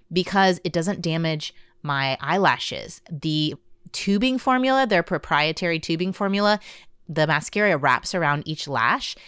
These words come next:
And so it lengthens and defines the lash without clumping or smudging or flaking, and it comes off super easily. So I just use warm water and a washcloth, no soap, and it just slides right off. It is their best-selling product on Thrive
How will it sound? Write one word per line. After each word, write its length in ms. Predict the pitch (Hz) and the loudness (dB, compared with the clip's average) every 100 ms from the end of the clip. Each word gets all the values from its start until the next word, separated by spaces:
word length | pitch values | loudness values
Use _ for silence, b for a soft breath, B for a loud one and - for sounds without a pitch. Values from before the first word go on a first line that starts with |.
| B - | B -4
And 160 | 175 | -4
so 240 | - 175 175 | 2 2 4
it 340 | 170 160 - | 2 0 -2
lengthens 520 | 160 170 208 262 262 226 | -6 -2 -2 -2 -2 0
and 160 | 185 | -2
defines 500 | 160 - 135 151 180 | -4 -4 -2 0 0
the 100 | 220 | 0
lash 480 | 208 202 214 226 - B B B | 2 4 4 0 -6 B B B
without 380 | 175 170 160 - | -2 2 2 0
clumping 600 | - 214 208 226 214 208 | -2 -2 0 0 0 -4
or 160 | - 143 | -6 -8
smudging 560 | - 202 202 208 196 | -2 0 0 0 -2
or 120 | - - | -6 -8
flaking, 580 | - 202 196 202 196 190 B B | 0 0 0 -2 -4 -4 B B
and 100 | 175 | -2
it 60 | 175 | -2
comes 260 | - 196 190 | -2 0 2
off 160 | 170 | 2
super 300 | - 170 160 | 0 -6 -6
easily. 400 | 160 143 143 131 | -6 -6 -6 -8
So 160 | - 156 | -6 -2
I 80 | 147 | 0
just 260 | 175 175 | 0 -2
use 240 | 175 170 143 | -2 -2 -2
warm 300 | 135 156 185 | -2 0 2
water 220 | 165 165 | 2 2
and 160 | 151 139 | 0 -2
a 20 | |
washcloth, 560 | 131 131 - 143 135 - | -2 -2 0 0 0 -6
no 260 | 143 143 156 | -6 0 0
soap, 380 | - 147 143 - | 2 2 0 -6
and 100 | 143 | -8
it 80 | |
just 220 | 131 139 - | -8 -10 -10
slides 460 | - 139 127 151 | -10 -2 0 2
right 160 | 156 139 | 2 0
off. 200 | - - B B B B | -2 -8 B B B B
It 160 | 170 175 | -2 0
is 200 | 185 180 | 2 0
their 160 | 160 151 | 2 0
best-selling 720 | 143 143 - 160 143 147 143 | 2 0 0 -2 -2 -2 -6
product 440 | - 127 147 226 - | -2 0 2 0 -2
on 160 | 160 160 | -4 -4
Thrive 500 | 143 139 143 147 | 0 2 2 0